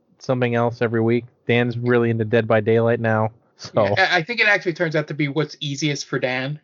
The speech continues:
Speaker 2: at that time.
Speaker 1: Yeah. <laughs>
Speaker 2: Um, and we're fine to play whatever. So
Speaker 1: Yeah,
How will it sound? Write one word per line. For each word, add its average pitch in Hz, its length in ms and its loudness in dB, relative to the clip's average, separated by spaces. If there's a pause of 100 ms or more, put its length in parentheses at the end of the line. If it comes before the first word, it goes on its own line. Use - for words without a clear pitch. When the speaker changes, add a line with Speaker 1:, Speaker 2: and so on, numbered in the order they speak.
(120)
Speaker 2:
at 147 120 -6
that 139 120 -4
time. 147 240 0 (320)
Speaker 1:
Yeah. 226 440 2
<laughs> - 260 -14
Speaker 2:
Um, 131 680 -4 (280)
and 135 400 0
we're 180 220 2 (160)
fine 185 280 2
to 175 60 -2
play 170 200 0
whatever. 139 460 -4
So 131 420 -6 (280)
Speaker 1:
Yeah, 110 160 -10